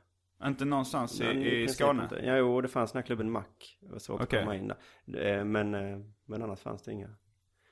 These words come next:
Speaker 2: klubbar. Jag, men där jag började var ju inte på den klubben, utan det var ju Chris Jonsson, känner du honom? Eller?
Speaker 1: Nej.
Speaker 2: Nej. Han, eh, han som, skitsamma, han håller på med ståupp nu också, men han hade någon, han spelade i band då, så ville han ordna någon slags liten,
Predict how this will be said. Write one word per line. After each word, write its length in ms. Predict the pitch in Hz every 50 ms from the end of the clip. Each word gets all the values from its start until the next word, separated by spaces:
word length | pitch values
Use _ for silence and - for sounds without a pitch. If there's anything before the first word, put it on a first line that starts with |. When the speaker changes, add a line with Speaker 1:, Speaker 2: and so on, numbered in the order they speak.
| _ _ _ _ -
Speaker 2:
klubbar. 240 | 107 110 101 104
Jag, 160 | 107 110 107 120
men 160 | 123 117 110
där 80 | 113 113
jag 100 | 113 107
började 380 | 120 120 120 117 101 98 110
var 160 | 131 143 110 107
ju 60 | 127
inte 180 | 139 139 -
på 80 | - 117
den 120 | 107 98 92
klubben, 220 | 104 101 92 92 90
utan 140 | - 98
det 60 | 98 95
var 120 | 98 95
ju 260 | 95 95 95 95 95 101 - _
Chris 260 | - - 104 - -
Jonsson, 420 | 139 143 113 90 - - 90 95
känner 180 | - 107 110 117
du 40 | 127
honom? 280 | 131 120 117 127 131 - _ _ - - _ _
Eller? 140 | - 120 135
Speaker 1:
Nej. 100 | 151 165 160 - -
Speaker 2:
Nej. 260 | - - - 120 143 220 - - _ _ - _ _ _ _ _ _ _
Han, 340 | - 127 123 117 113 110 107
eh, 260 | 107 107 107 104 107 110
han 260 | 113 113 110 107 104
som, 480 | - - 107 107 107 104 104 104 104 98 98 - - _
skitsamma, 400 | _ - 123 - 143 123 104 98
han 280 | 98 113 131 123 117 110
håller 160 | 107 113 107
på 100 | - 127
med 120 | 110 101 -
ståupp 160 | 113 101 -
nu 80 | 107
också, 140 | 98 - -
men 100 | 104 104
han 180 | 120 139 123 120
hade 200 | 135 160 170 151
någon, 220 | 131 123 123 120 - 123 120 - -
han 180 | 117 123 127
spelade 220 | - - 151 139 127
i 20 | 117 123
band 300 | 160 135 95 107 127 139
då, 160 | - - -
så 120 | - -
ville 140 | 120 123 135
han 120 | 131 120
ordna 220 | 123 127 127 120 110
någon 140 | 107 107 104
slags 260 | - 113 104 - -
liten, 320 | 107 - - 110 104 107